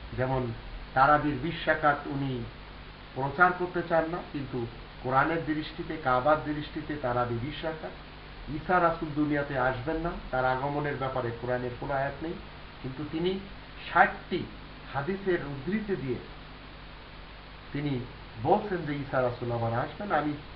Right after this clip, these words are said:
তার বিপক্ষে রয়েছি এবং এই কথাগুলি আমি প্রচার করে যাই, তাই বলে আমি কখনো বলি না যে উনি কাফের।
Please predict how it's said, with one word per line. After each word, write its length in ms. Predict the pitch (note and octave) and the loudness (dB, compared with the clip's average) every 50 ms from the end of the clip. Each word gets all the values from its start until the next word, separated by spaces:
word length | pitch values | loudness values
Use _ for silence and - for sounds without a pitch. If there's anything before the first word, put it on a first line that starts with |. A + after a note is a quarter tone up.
| - - - - - - | -14 -14 -16 -16 -6 0
তার 160 | C3+ C3+ B2 A2+ A#2 - - - - - - - - - - - - - - - - - - A2 | 2 2 2 2 -2 -8 -12 -14 -14 -14 -14 -14 -16 -16 -16 -16 -16 -16 -16 -16 -16 -12 -6 -2
বিপক্ষে 500 | A#2 D#3+ D#3+ F#3 G#3 G#3+ G#3+ - A3+ F#3+ | -2 0 6 6 6 6 6 2 0 2
রয়েছি 440 | D#3 D3+ D3+ D#3 D#3 - - A3 G#3 | 4 4 4 2 2 -2 -4 -2 -2
এবং 260 | F3 D#3 E3 D#3+ D3+ C#3 C3 - | 0 2 2 2 2 0 -2 -4
এই 60 | B2+ - | -4 0
কথাগুলি 460 | C#3+ C#3+ C#3+ D3 D#3+ C#3 D3 C#3 C3+ | 0 0 0 -2 -4 -2 -2 0 2
আমি 180 | B2+ A#2+ A#2+ A#2 A#2 | 2 2 0 -2 -2
প্রচার 340 | - C3+ D#3 D#3+ D#3 F3 F3+ F3 - | -2 -4 -4 -2 -2 -2 -4 -4 -2
করে 160 | - D#3+ D3+ D3+ | -2 -2 -2 0
যাই, 180 | E3+ F3 F3+ - | 0 -2 -2 4
তাই 200 | - D3 D3 D#3+ | 4 6 6 6
বলে 220 | D#3 F3+ F#3+ F#3+ F#3+ | 6 4 4 4 4
আমি 140 | F#3 F3+ F3 - | 2 2 0 2
কখনো 400 | - C#3+ C#3+ - - G3 G3+ G#3 | 2 2 2 4 2 2 2 2
বলি 280 | F3+ E3 E3 E3 F3 F#3 | 2 2 2 4 4 4
না 140 | F#3+ G3+ G#3 - - - - - - - - A2+ | 4 2 2 0 -8 -12 -14 -16 -14 -12 -8 -4
যে 80 | D3 | 0
উনি 240 | D#3 D3+ D3 C#3 C3 A#2 | 0 2 2 0 -2 2
কাফের। 300 | - C#3+ C3+ - - G#2 | 2 2 2 2 0 -8